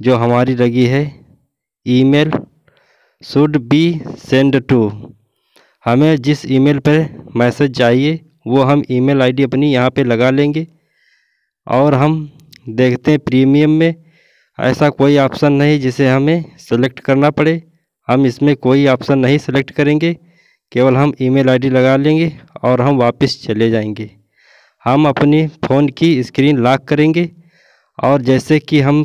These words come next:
फ़ोन अपने रख दिया है, किसी ने चुरा लिया है, जब चुराएगा तो गलत पासवर्ड ज़रूर डालेगा। चलो हमने गलत पासवर्ड एक बार डाला, दो बार डाल लिया,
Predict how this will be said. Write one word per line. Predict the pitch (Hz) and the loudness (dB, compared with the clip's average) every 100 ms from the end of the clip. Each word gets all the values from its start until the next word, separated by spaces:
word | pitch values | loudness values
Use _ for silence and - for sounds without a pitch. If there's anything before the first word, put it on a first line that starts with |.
| - | -2
फ़ोन | 135 139 | 0 0
अपने | 131 143 143 | 2 2 2
रख | 147 147 | 0 -2
दिया | 143 151 | 0 2
है, | 147 147 | 2 0
किसी | 131 - | 0 0
ने | 139 | 0
चुरा | 135 127 131 | 0 0 2
लिया | 139 143 151 | 2 2 2
है, | 143 151 - _ _ _ _ - | 0 -2 -8 _ _ _ _ -8
जब | 110 135 | -4 -2
चुराएगा | - 131 139 147 156 | 0 2 2 2 0
तो | 151 139 | 0 0
गलत | 127 143 - | 0 0 0
पासवर्ड | 131 120 131 151 123 | -2 -2 0 -2 0
ज़रूर | 120 131 | 0 0
डालेगा। | 123 135 147 151 156 _ _ _ _ _ _ | 0 0 0 -2 -6 _ _ _ _ _ _
चलो | - 123 151 | -2 2 2
हमने | 127 131 160 160 175 170 - - 117 | 2 2 2 2 0 -2 -10 -20 -6
गलत | 117 135 - | -2 -2 0
पासवर्ड | 123 123 127 143 135 | -2 0 0 2 2
एक | 120 | 0
बार | 131 135 | 0 0
डाला, | 131 135 135 | 0 0 0
दो | 127 113 123 | -2 0 0
बार | 127 131 | 0 0
डाल | 131 127 | 0 0
लिया, | 123 135 135 | -2 -2 -4